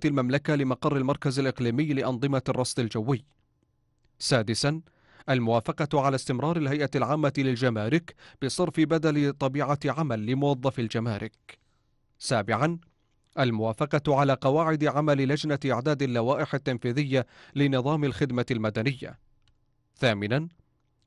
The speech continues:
وافق مجلس الوزراء على ترقيات للمرتبتين الخامسة عشرة والرابعة عشرة، وذلك على النحو التالي: واحد، ترقية سامي بن محمد بن إبراهيم بن جديد إلى وظيفة مستشار إداري بالمرتبة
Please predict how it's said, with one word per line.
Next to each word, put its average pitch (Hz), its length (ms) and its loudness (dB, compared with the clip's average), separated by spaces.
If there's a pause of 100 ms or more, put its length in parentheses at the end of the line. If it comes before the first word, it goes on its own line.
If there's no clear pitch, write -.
(140)
وافق 117 380 2
مجلس 135 400 0
الوزراء 131 400 2
على 131 220 2
ترقيات 135 520 0
للمرتبتين 139 800 0
الخامسة 127 520 -2
عشرة 135 420 0 (280)
والرابعة 160 560 2
عشرة، 143 360 0
وذلك 123 480 2
على 113 220 0
النحو 107 460 -6
التالي: 113 440 -2 (320)
واحد، 123 460 -2 (760)
ترقية 156 400 0
سامي 180 400 2
بن 151 160 2
محمد 160 420 -2
بن 143 140 -2
إبراهيم 139 600 0
بن 147 180 0
جديد 135 420 -2
إلى 139 200 0
وظيفة 143 480 0
مستشار 143 560 -2
إداري 143 500 0
بالمرتبة 135 520 -2